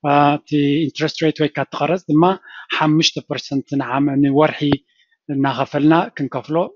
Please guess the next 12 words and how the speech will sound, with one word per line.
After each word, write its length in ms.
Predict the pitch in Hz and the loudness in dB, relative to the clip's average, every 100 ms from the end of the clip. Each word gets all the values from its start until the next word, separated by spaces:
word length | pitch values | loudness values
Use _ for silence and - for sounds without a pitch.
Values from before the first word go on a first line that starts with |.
| _ _ _ _ _ | _ _ _ _ _
ፐርሚት 260 | 170 156 147 | 0 2 0
ከም 160 | - 139 | 0 -4
ዝሃበና 360 | 123 127 135 147 | -2 -6 0 0
ነጊረኩም 460 | 139 139 131 - 143 | 0 -2 -6 -4 -4
ነይረ። 140 | 139 | -4
እታ 120 | 139 135 | -6 -8
ቪድዮ 220 | 135 147 | -4 -4
ከይድኩም 300 | 135 127 139 | -6 -10 -10
ራእይዋ፣ 280 | 131 143 147 160 - - _ | -6 -2 -2 -2 -6 -20 _
ነዛ 160 | 151 135 139 | -4 0 -2
ቪድዮ፣ 280 | 131 131 143 151 | -2 0 0 0
አ፣ 80 | - | -4